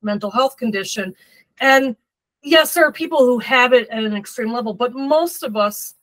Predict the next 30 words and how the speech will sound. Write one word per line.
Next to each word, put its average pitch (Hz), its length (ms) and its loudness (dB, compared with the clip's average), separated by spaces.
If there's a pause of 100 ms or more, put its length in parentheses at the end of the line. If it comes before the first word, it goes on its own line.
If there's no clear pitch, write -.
(120)
struggle 214 500 0
with 196 180 -8
procrastination. 175 880 -12
So 277 160 4
if 269 80 0
it's 349 120 -10
kind 453 240 0
of 440 60 2
a - 60 -2
generic 277 380 0
statement, 240 500 -2 (220)
one 294 220 0
test 277 320 -4
to 247 80 -10
do 220 160 0
is 220 140 -2
think, 247 280 -4
like, 208 280 -4 (240)
would 247 320 6
ninety-five 254 800 0
percent 214 300 -6
of 208 80 -6
people 208 320 -10
relate 175 400 -6
to 196 120 -14
this 156 240 -14
statement? 190 440 -4
And 285 120 0
if 339 140 0
so, 269 580 2